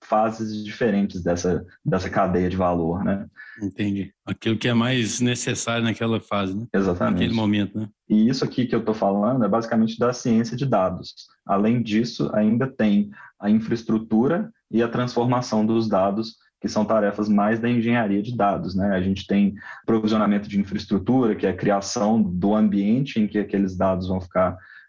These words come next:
Speaker 1: armazenados e que vão ser transformados, e o tra-, a transformação dos dados é tirar desde aquele estado mais cru do dado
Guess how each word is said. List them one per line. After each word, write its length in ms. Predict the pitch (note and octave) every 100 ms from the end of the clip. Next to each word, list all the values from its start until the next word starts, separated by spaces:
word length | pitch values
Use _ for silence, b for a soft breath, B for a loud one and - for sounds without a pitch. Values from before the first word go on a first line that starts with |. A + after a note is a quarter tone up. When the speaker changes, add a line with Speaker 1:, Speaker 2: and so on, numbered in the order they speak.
| -
Speaker 1:
armazenados 680 | D3 A2 G2+ G2+ F#2 A2+ A#2
e 20 |
que 80 | G2
vão 180 | G2 F#2
ser 140 | G2
transformados, 960 | F#2 G2 - G#2 G2+ F#2+ B2+ D3+ - - B B B
e 140 | A#2+ B2
o 120 | B2
tra-, 380 | - A2+ A2 G#2
a 40 |
transformação 600 | - A2 A#2 A#2+ A#2 A2+
dos 160 | A2+ A2+
dados 420 | A2 A#2 A#2+ A#2+
é 140 | B2+
tirar 460 | B2+ - C#3+ A2 A2
desde 580 | F#2+ A2+ D#3+ D3+ C#3+ C3
aquele 520 | A#2+ A2 G#2 G2+ F#2+ b b -
estado 480 | - G#2+ G#2 G2
mais 340 | G2+ A#2 C#3 -
cru 400 | - A#2 A#2+ A#2+
do 140 | A2+
dado 480 | G#2 G#2+ A#2+ B2